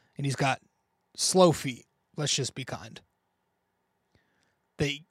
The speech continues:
killed him as the weak side low man. Bogey was showing too high,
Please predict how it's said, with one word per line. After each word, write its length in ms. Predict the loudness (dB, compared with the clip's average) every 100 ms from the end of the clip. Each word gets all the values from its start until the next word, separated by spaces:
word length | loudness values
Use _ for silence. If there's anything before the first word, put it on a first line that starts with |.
| _
killed 260 | 8 8 8
him 220 | 4 2
as 260 | -4 -4 0
the 80 | 0
weak 240 | 0 -2
side 260 | -2 -2 -2
low 200 | -6 -6
man. 260 | -8 -10 -14 _ _ _ _ _ _ _ _ _ _ _ _ _ _ _ _ _ _
Bogey 260 | 2 4 4
was 360 | 0 -2 -6 -4
showing 380 | 2 4 2
too 180 | 0 0
high, 400 | 6 6 6 2